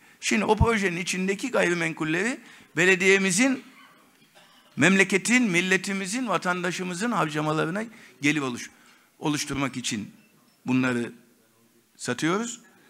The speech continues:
Keşke her belediye böyle proje üretse de o üreteceği projelerden gelir elde etse. Bakın ben ilk dönemimde Yamansaz'da böyle bir proje ürettim. Orada bir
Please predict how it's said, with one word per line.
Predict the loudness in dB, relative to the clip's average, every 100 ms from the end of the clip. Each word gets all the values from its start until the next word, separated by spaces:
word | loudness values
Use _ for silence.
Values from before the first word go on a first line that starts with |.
| _ _ 0
Keşke | 4 6 4 4
her | 8 6 6
belediye | 0 0 -2 0
böyle | 2 2 4
proje | 4 4 0
üretse | 0 -2 -2 -2
de | -4 -6 -10 _ _ _ _ _
o | 0 2
üreteceği | 4 4 2 0 0 0
projelerden | 2 2 2 2 2 0 0 -2 -4 -20 _ _ _ _ _ _ _ 0
gelir | 2 2
elde | 0 -4 -8
etse. | -12 -14 -18 _ 2
Bakın | 4 4 4
ben | 4
ilk | 2 -2
dönemimde | 0 2 2 -2 -4 -8 -18 _ _ _ _ -20 _ _ _ _
Yamansaz'da | 0 6 6 4 0 0 0
böyle | 0 0
bir |
proje | -6 -8 -6
ürettim. | -8 -10 -18 -20 _ _ _ _ _ _ _ _ _ _ _ _ _ _ _ _ _
Orada | 2 4 6 6 6 -4 -4
bir | -2 -2